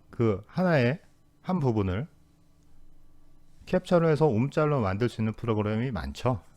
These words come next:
설치를 하는 것도 있고 설치하지 않는 것도 있는데 대부분 프레임 설정에서 그 매끄러움을 선택하시면 됩니다. 마찬가지로 크기 조절도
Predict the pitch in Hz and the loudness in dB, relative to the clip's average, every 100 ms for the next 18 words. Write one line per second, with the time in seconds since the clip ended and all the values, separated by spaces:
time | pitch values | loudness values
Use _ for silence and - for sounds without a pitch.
0 | _ - 165 - 160 151 143 139 131 123 | _ -6 -4 -2 -2 0 0 0 0 0
1 | 123 131 - 214 160 - 82 - 143 175 | -2 -2 0 0 0 -2 -4 -2 -4 -4
2 | - - 180 170 147 80 113 135 - 80 | -6 -4 -2 -2 -2 0 0 0 -2 -6
3 | 80 90 131 107 - - - _ - 107 | -4 -4 -6 -8 -18 -20 -20 _ -6 -2
4 | 120 104 127 - - 165 160 139 - 101 | 0 0 -2 -6 -4 -2 0 -2 0 -2
5 | 87 82 98 156 - - - - - 87 | -2 -6 -6 -8 -14 -20 -20 -18 -10 -6
6 | 101 123 110 98 104 143 175 - _ _ | -4 -2 -2 -2 -2 -4 -6 -10 _ _
7 | - 160 156 147 110 87 101 135 - _ | -8 -6 -6 -8 -10 -6 -6 -8 -10 _
8 | - 95 80 65 - - - - - _ | -8 -6 -6 -10 -18 -20 -20 -20 -20 _
9 | - - 107 98 - 170 143 117 95 85 | -12 -4 -2 -2 -2 -2 0 -2 -2 -6
10 | 90 151 | -4 -4